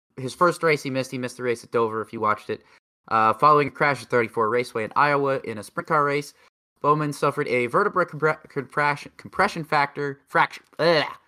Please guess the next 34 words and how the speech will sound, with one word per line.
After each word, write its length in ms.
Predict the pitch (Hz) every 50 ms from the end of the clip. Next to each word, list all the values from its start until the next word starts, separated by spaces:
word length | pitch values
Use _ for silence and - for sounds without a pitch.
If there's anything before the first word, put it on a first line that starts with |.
| _ _ _ _ _ _ _ _ _ _ _ _ _ _ -
This, 120 | - 160 160 -
I, 140 | 147 151 151 -
I 100 | - 151
should, 220 | 147 - 170 151 _ -
we 180 | 156 151 151 175
should 160 | 165 190 180
really 200 | 226 247 190 147
do 120 | 131 135
this 200 | 127 120 117 -
in 60 | 117 110
multiple 300 | 113 107 - - 98 -
takes, 240 | - 117 95 -
but 100 | - -
I'm 80 | 113 110
not 120 | 110 107 -
gonna 100 | 117 -
do 100 | - 104
it. 60 | 98 _ _ - _ _ _ _ - 110 107 -
Uh, 380 | - 131 127 127 127 127 123 127
Bowman 380 | 131 - 180 202 226 220 208
suffered 340 | 180 - 202 190 180 - 180
a 120 | 120 143 123
vertebrae 520 | 107 101 120 196 254 254 214 214 208 208
compression 520 | - - 143 - - 233 247 - - 135
fa-, 260 | - - 139 123 - -
fracture, 520 | - 147 127 117 - - 156 160 175 175 _ _ _ _
and 180 | - 127 123 117
Josh 300 | 120 156 165 185 170 - - -
Berry 360 | - 170 202 202 170 139 131
will 140 | 131 127 120
be 120 | - 127
the 80 | 117 113
substitute 480 | 110 - 127 - - - - 127 120 -
driver. 480 | - 120 117 113 107 117 120 123 -